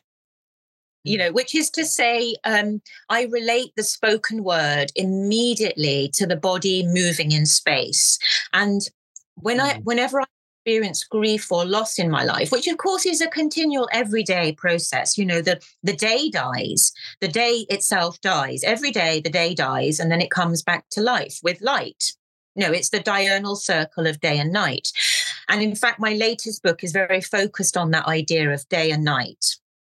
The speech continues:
Speaker 1: Um, and one of the heroines of The Green Lady, which is my latest book, is part
Speaker 2: And it,
Speaker 1: of a
Speaker 2: I
Speaker 1: trilogy.
Speaker 2: saw it's coming out in Italy as well in fall, if I'm correct.
Speaker 1: Yes.
Speaker 2: October, November, something like that, I read.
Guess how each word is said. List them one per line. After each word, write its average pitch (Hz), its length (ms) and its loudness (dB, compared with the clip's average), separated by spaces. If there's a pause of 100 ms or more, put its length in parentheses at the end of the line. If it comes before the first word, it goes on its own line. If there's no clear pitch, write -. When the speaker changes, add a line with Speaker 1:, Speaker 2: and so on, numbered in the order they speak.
(260)
Speaker 1:
Um, 170 280 0
and 185 320 0
one 214 160 2
of 202 240 -6
the 185 240 0 (360)
heroines 165 600 -2
of 156 260 0 (140)
The 180 100 -2
Green 226 380 0
Lady, 143 520 0
which 190 220 -2
is 170 160 0
my 165 160 0
latest 156 480 0
book, 120 320 0
is - 120 -4
part 175 220 0
Speaker 2:
And 170 80 0
it, 165 120 -2
Speaker 1:
of 160 80 0
a 165 100 0
Speaker 2:
I 165 60 0
Speaker 1:
trilogy. 170 160 0
Speaker 2:
saw 208 120 2
it's 190 200 0
coming 170 320 0
out 143 320 0
in 135 140 0
Italy 135 460 0
as 127 200 -2
well 123 600 0
in 120 340 -2
fall, 104 640 -2 (140)
if 110 180 -4
I'm 113 160 0
correct. - 160 -6
Speaker 1:
Yes. - 380 -2
Speaker 2:
October, 127 520 -2
November, 117 520 0
something 107 360 -2
like 107 220 0
that, 113 240 -2
I 110 80 0
read. 107 380 -2